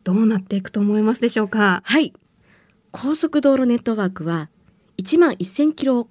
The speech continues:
Speaker 2: 超えようとしてるんですけれども。
Speaker 1: あー、最初七十一キロだったのに。
Speaker 2: はい。
Speaker 1: はい。
Speaker 2: 最終的完成予想図が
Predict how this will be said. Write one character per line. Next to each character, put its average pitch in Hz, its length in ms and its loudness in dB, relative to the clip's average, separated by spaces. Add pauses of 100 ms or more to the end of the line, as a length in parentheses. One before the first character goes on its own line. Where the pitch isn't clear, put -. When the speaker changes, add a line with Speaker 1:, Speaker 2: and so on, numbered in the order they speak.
Speaker 2:
超 226 80 2
え 220 40 4
よ 214 100 2
う 190 40 0
と 160 100 -6
し - 80 -16
て 160 100 -4
る 151 80 -2
ん 147 60 -6
で 139 80 -8
す - 100 -18
け - 80 -18
れ 392 80 0
ど 453 140 4
も。 440 80 2
Speaker 1:
あ - 20 6
ー、 453 40 8
最 - 20 6
初 440 180 4
七 415 240 4
十 415 120 2
一 381 140 -4
キ 403 100 -2
ロ 403 100 -2
だ 370 80 0
っ 370 80 -4
た 359 100 -10
の 339 100 -12
に。 320 100 -10
Speaker 2:
は 381 200 4
い。 190 180 0 (300)
Speaker 1:
は 277 400 -6
い。 208 140 -2 (280)
Speaker 2:
最 330 380 2
終 339 320 0
的 302 240 -4
完 277 300 -2
成 269 120 0
予 262 140 2
想 240 180 0
図 139 140 -6
が - 280 0